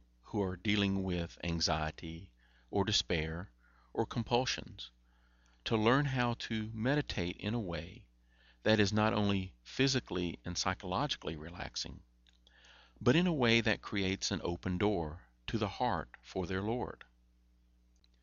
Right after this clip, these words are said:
Meditation and imagery in the session is riskier, but yet another way to use prayer. It offers opportunities for the healing of emotions,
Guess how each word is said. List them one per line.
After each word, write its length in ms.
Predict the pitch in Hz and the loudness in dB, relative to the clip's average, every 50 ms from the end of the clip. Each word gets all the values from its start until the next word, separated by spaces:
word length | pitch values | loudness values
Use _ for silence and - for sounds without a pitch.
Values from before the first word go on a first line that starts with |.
| _ _ _ _ _ _ _ _ _ _ _ _ _ _ _ - | _ _ _ _ _ _ _ _ _ _ _ _ _ _ _ 4
Meditation 840 | 113 117 127 120 - - - 117 113 110 - - - 78 80 80 82 - - | 6 6 6 6 4 2 2 2 4 4 2 0 0 -2 -4 -6 -8 -10 -8
and 180 | - 90 87 - - | -4 -2 -2 0 2
imagery 500 | 87 107 110 107 87 - 78 71 76 76 | 4 4 4 4 2 0 -2 -2 -2 -2
in 80 | 78 | -2
the 80 | 76 80 | -2 0
session 440 | - - - 71 73 - - 80 85 | 0 0 0 0 0 -2 -2 -2 -2
is 140 | 92 90 - | -4 -4 -2
riskier, 500 | 107 113 117 - - - - - - - - _ _ _ _ _ - - - - - - - _ - | 0 0 0 0 -2 -6 -8 -16 -16 -18 -20 _ _ _ _ _ -20 -20 -20 -20 -20 -20 -10 _ 2
but 180 | 131 131 - | 4 4 4
yet 240 | - 123 131 131 127 | 4 4 4 4 4
another 260 | 123 123 135 147 139 | 4 4 2 2 2
way 200 | 110 87 87 82 | 0 0 0 -2
to 160 | 80 - - 82 | -2 -4 -4 -6
use 360 | 82 82 80 82 82 85 - | -2 -2 -2 -2 -2 -4 -8
prayer. 520 | - - - 135 131 - - 78 - - _ _ _ _ _ _ _ _ _ _ _ _ _ _ - - - - - - _ - | -6 -4 -2 -2 -2 -4 -6 -10 -14 -18 _ _ _ _ _ _ _ _ _ _ _ _ _ _ -20 -20 -20 -20 -20 -20 _ 0
It 120 | - 107 | 2 6
offers 540 | 95 87 92 98 - - 107 104 107 104 - - | 8 8 8 8 6 4 2 2 2 0 -2 -2
opportunities 840 | - 98 - - 123 - - 101 90 87 80 - - 73 80 85 - | -4 -2 -2 -2 -4 -2 0 0 0 0 -2 -4 -6 -6 -6 -6 -8
for 240 | - - - 95 90 | -8 -6 -4 -4 -2
the 120 | 90 90 | -2 -4
healing 480 | 87 - - 120 120 113 110 110 110 110 | -4 -4 -2 -2 0 2 2 2 0 0
of 120 | 107 110 | -2 -2
emotions, 720 | 110 110 107 110 120 117 - - - - - - - - - | -2 0 0 0 0 -2 -4 -6 -8 -10 -10 -8 -8 -8 -10